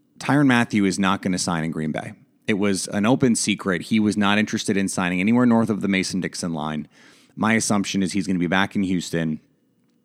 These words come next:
and Green Bay is never gonna have a, a legitimate chance to try and sign him. Lamarcus Joyner got the franchise tag last year, made eleven point two million dollars,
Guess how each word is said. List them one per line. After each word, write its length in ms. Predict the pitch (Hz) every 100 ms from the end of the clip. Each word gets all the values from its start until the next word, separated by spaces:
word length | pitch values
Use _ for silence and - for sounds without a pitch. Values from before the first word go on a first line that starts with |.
| _ _ -
and 520 | 98 95 92 95 90 - _ _ -
Green 200 | 120 110
Bay 100 | 101
is 100 | 98
never 220 | 107 101
gonna 160 | 98 92
have 320 | 87 87 78
a, 380 | 87 82 82 85 -
a 100 | 98
legitimate 540 | 123 131 123 135 123 107
chance 300 | - 95 -
to 80 | -
try 200 | 95 82
and 120 | 82
sign 240 | 92 87
him. 180 | 85 - _ - - - - _ -
Lamarcus 420 | 113 135 160 160
Joyner 400 | - 135 127 113 95
got 500 | 117 101 104 101 - -
the 100 | -
franchise 480 | - 117 117 110 98
tag 280 | - 95 90
last 360 | 85 90 -
year, 320 | 82 76 80 - _ _ _ _
made 640 | - 104 110 107 104 95 92 _ _ _ _ -
eleven 440 | 110 107 127 143 127
point 260 | 127 123 -
two 500 | - 107 107 101 -
million 720 | 95 98 113 151 156 123 101
dollars, 720 | 85 73 62 60 65 69 -